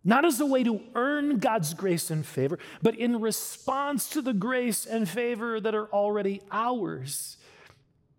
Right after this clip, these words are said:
Do you see how this works? Religion says, "Do these things and hopefully God will accept you." Jesus says,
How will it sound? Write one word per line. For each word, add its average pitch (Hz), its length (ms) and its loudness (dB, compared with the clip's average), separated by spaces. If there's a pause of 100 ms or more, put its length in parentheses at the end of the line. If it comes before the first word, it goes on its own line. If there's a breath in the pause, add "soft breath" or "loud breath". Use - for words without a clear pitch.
(160)
Do 196 100 4
you 202 80 4
see 269 180 0
how 247 120 4
this - 220 0
works? - 760 -6 (680)
Religion 226 640 4
says, 185 580 0 (360 loud breath)
"Do 254 280 6
these 247 320 2
things 156 600 0
and 170 160 -2
hopefully 185 500 0
God 160 360 0 (200 loud breath)
will 156 140 0
accept 214 520 -4
you." 139 220 -4 (1040 soft breath)
Jesus 220 540 2
says, 120 560 -8